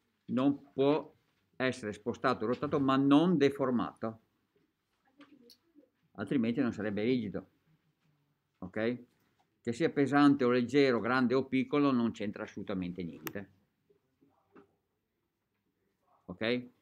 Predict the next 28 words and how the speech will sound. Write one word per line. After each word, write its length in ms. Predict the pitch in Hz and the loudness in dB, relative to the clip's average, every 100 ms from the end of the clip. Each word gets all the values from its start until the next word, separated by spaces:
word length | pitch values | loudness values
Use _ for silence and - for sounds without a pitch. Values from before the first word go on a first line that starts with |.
| _ | _
Qui 160 | - 101 | -12 -10
mi 80 | |
sembra 220 | 98 98 95 | -6 -6 -6
abbastanza 380 | 90 95 95 | -6 -8 -8
banale. 480 | 92 90 87 80 87 _ _ _ _ _ _ _ _ _ _ _ _ | -10 -10 -12 -14 -18 _ _ _ _ _ _ _ _ _ _ _ _
Bene, 240 | - 175 | -4 0
un 120 | 156 - | 0 2
po' 120 | 185 | 0
meno 220 | 160 143 | 2 0
banale 180 | 117 147 | 0 -2
la 80 | 143 | -6
seconda 460 | - - 220 160 | -6 -2 0 0
domanda. 560 | 113 104 92 82 80 80 - _ _ _ _ _ _ - _ _ _ _ | 0 -2 -6 -8 -14 -16 -20 _ _ _ _ _ _ -20 _ _ _ _
Un 200 | 151 156 | -2 -2
solido, 560 | 143 214 196 127 117 143 | 0 2 4 4 0 -2
quindi 440 | 147 151 147 143 - _ _ _ _ | -2 2 2 2 -4 _ _ _ _
un 180 | 135 131 | -4 -4
corpo 340 | 131 190 185 | 0 -2 2
esteso, 800 | 139 - - 165 123 95 147 185 - _ _ _ _ _ _ | 0 0 0 2 2 0 -2 -4 -12 _ _ _ _ _ _
è 100 | 147 | -2
in 200 | 143 131 | 0 2
equilibrio 840 | 131 135 127 120 92 123 170 196 - _ _ _ _ _ _ _ _ _ _ | 0 -2 0 0 0 -2 -2 -4 -10 _ _ _ _ _ _ _ _ _ _
se, 540 | - 156 156 202 196 _ _ _ _ _ _ _ | -4 2 4 2 -4 _ _ _ _ _ _ _
attenzione, 640 | - 104 117 117 135 113 113 | -12 -6 -4 -2 -2 -2 -4
si 120 | 117 | -4
verifica 400 | 107 135 139 117 | -4 -4 -4 -8
solo 480 | - - 170 147 139 | -6 -4 0 4 4
una 480 | 202 160 113 95 | 4 2 0 -2